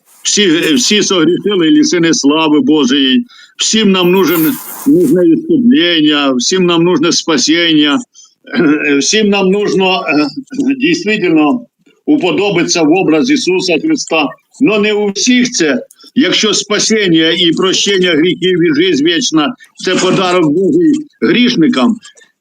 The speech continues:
то жизнь, е, жизнь і познання Ісуса Христа залежить від нас. Зрозуміємо ми,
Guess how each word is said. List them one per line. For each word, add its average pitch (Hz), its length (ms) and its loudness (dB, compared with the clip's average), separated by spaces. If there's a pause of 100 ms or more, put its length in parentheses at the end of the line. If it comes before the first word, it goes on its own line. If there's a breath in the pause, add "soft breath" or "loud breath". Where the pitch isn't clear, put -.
(220)
то 180 240 0
жизнь, 175 460 0
е, 156 380 0 (100)
жизнь 165 400 0 (240)
і 175 100 2 (120)
познання 185 520 0
Ісуса 185 440 -2
Христа 185 440 -2
залежить 180 480 0
від 180 160 0
нас. 117 380 0 (720)
Зрозуміємо 196 880 2
ми, 117 280 0